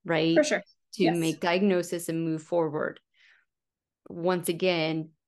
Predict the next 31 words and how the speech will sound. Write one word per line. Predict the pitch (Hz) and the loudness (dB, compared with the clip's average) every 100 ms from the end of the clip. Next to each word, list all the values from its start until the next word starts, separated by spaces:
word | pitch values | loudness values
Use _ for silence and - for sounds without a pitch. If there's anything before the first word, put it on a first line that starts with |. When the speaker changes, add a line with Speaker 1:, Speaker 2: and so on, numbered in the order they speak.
| - | -10
Speaker 1:
they've | 165 170 156 | 0 0 0
just | 175 175 - | -6 -12 -10
taken | - 196 202 196 185 | 0 2 6 4 4
something | - 175 175 175 | 2 -2 0 -2
that's | 165 165 - | -2 -4 -8
tangible, | - 190 185 185 165 170 165 165 | -2 2 4 2 2 2 2 0
put | - 214 | -2 2
it | 202 185 | 2 2
in | 185 | -2
a | |
box | 160 170 160 - | 0 0 0 -4
and | 165 | -8
go, | 160 160 | -4 -6
"That's | 160 220 226 - | 0 0 0 -2
the | 247 | -4
standard | - 226 190 165 170 | 2 4 4 0 0
right | 196 196 | -2 -2
there." | - - | -6 -6
And | 170 | -4
everyone | 196 233 214 208 202 | -2 0 0 -2 -2
has | 196 170 - | -4 -8 -12
to | |
follow | 165 156 190 | -8 -6 -4
it | - - _ _ | -6 -8 _ _
once | 190 190 | -2 -2
again. | 185 - 285 | -2 -4 -4
Speaker 2:
Yep. | - - - - _ _ _ _ _ _ _ _ - | -8 -12 -20 -20 _ _ _ _ _ _ _ _ 0
Speaker 1:
But | 214 208 | 0 4
even | 262 294 262 226 | 4 6 6 4
saying | 208 208 196 185 | 2 2 2 2
that, | 226 262 190 | 4 4 2